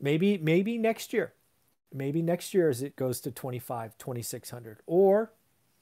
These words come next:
it gets replaced with a digital currency and it falls to fifteen hundred. I don't know. Where do you think gold goes in a year? Again, today I wrote down eighteen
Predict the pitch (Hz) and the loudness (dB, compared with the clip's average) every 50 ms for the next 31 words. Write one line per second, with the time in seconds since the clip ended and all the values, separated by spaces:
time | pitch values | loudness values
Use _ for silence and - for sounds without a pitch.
0 | _ _ _ - _ _ 160 131 - 180 170 - - - 175 156 156 - - 165 | _ _ _ -20 _ _ -6 4 4 4 4 4 4 4 4 4 4 2 4 6
1 | 165 165 170 170 180 - - - 170 156 - 156 135 135 160 160 156 175 175 160 | 6 6 6 4 2 0 -2 -4 -2 0 2 0 2 2 2 2 2 0 0 0
2 | 156 - 170 180 190 196 190 - - - 117 135 139 147 - - - - 135 135 | 0 0 -2 0 0 -2 -8 -8 -10 -8 -8 -4 -4 -4 -6 -6 -4 -2 -2 0
3 | 139 143 147 135 - - - 147 - - 165 156 - - 165 147 123 113 110 107 | 0 0 -2 -2 -4 -6 -6 -6 -4 -6 -8 -8 -6 -8 -8 -8 -8 -10 -12 -14
4 | - 127 _ _ _ _ _ _ _ _ _ _ _ _ _ _ _ _ _ _ | -18 -20 _ _ _ _ _ _ _ _ _ _ _ _ _ _ _ _ _ _
5 | _ _ _ _ - 139 156 175 185 196 233 214 143 120 131 160 170 185 180 - | _ _ _ _ -8 -6 -6 -6 -6 -6 -4 -4 -2 2 2 2 2 2 0 0
6 | - 185 180 - - - 143 151 156 170 175 170 151 143 127 120 117 110 107 107 | -2 -4 -4 -4 -8 -6 2 6 6 6 6 4 2 2 2 2 2 -2 -6 -10
7 | - _ _ 131 120 117 117 113 113 113 110 98 101 - 135 123 123 143 135 135 | -14 _ _ -8 -8 -6 -6 -4 -4 -4 -6 -8 -10 -10 -10 -8 -6 -6 -6 -6
8 | 123 - 151 135 135 143 139 139 147 - 127 120 117 123 123 120 - 131 117 117 | -6 -4 -2 0 0 0 0 -2 -2 -4 -6 -4 -2 -2 -2 -2 -4 -6 -6 -4
9 | 117 120 - _ 139 127 131 131 _ - - 135 127 123 127 123 120 | -6 -8 -10 _ -8 -8 -8 -8 _ -14 -10 -10 -8 -8 -8 -10 -12